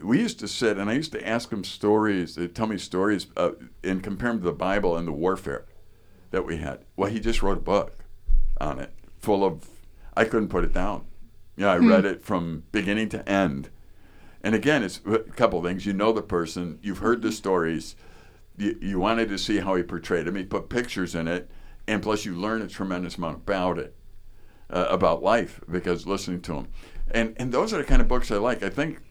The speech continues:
Speaker 1: you know, it's a big book, and I finished it, and, uh, and it was, I believe, it was during summer even. So you know how busy our summers are?
Speaker 2: Mm-hmm.
Speaker 1: I still finished it in two days. Every time I had a chance, I picked it back up, and I kept reading it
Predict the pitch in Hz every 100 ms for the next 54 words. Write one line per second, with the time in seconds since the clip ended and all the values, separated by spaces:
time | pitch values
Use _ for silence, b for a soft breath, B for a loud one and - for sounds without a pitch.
0 | - 117 101 95 123 127 - - - 104
1 | - - 95 92 - 104 104 - - 85
2 | - - - b b b b b - 85
3 | - 101 92 101 98 - - - 98 92
4 | 85 104 165 71 104 107 139 123 - 110
5 | 139 139 76 - 76 - 104 113 107 107
6 | 107 104 87 - 92 107 120 127 113 -
7 | - 107 - 151 127 117 117 82 80 92
8 | 90 73 - - b b 117 127 123 113
9 | 98 90 110 107 90 82 98 92 82 85
10 | 80 95 80 - - - - b b b
11 | b b - 98 98 85 98 98 92 78
12 | 80